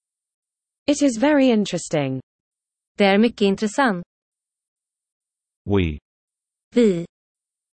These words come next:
Speaker 1: We are hungry.
Speaker 2: Vi är hungriga.
Speaker 3: You.
Speaker 2: Ni.
Speaker 1: What are you interested in?
Speaker 2: Vad är ni intresserad av?
Speaker 3: They.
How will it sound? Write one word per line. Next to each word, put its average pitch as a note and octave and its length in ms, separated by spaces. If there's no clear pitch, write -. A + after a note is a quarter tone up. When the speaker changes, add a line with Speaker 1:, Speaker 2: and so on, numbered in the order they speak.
Speaker 1:
We D4+ 200
are B3+ 80
hungry. F3 560
Speaker 2:
Vi F#3 180
är F3+ 140
hungriga. A3+ 600
Speaker 3:
You. D#2+ 380
Speaker 2:
Ni. G#3+ 360
Speaker 1:
What F4+ 240
are E4+ 100
you C#4+ 120
interested A3+ 560
in? C3+ 300
Speaker 2:
Vad C#4+ 180
är C#4+ 80
ni C4 100
intresserad B3+ 580
av? D3+ 220
Speaker 3:
They. E2 300